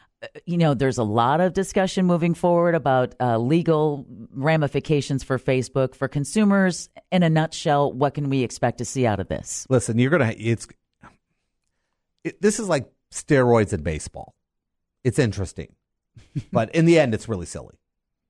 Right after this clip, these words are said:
Speaker 2: I mean, where, who's actually damaged? Oh, my God, they targeted a Viagra commercial to me because I, I, they saw where I went on a site, and now,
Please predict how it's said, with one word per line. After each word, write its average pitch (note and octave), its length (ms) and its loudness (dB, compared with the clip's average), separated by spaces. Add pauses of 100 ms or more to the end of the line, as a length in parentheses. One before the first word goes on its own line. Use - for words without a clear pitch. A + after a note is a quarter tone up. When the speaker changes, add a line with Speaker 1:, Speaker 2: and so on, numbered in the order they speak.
Speaker 2:
I A2+ 80 -8
mean, A#2 160 2
where, C3+ 240 4
who's G#3 240 4
actually F3 320 2
damaged? A#2 520 0
Oh, G#3 160 6
my D3+ 180 2
God, F3+ 280 2
they C#3+ 140 2
targeted F3 760 2
a C3+ 180 2
Viagra D#3 540 2
commercial B2+ 480 -4
to A#2+ 140 -6
me D#2 220 -12 (360)
because D3 360 2
I, D3 220 2
I, B2+ 80 0
they C3 160 0
saw F3 260 2
where D#3+ 180 4
I C#3 120 4
went D3 220 0
on C3+ 100 0
a A#2+ 80 0
site, E3+ 340 0
and A2+ 100 0
now, B2 220 2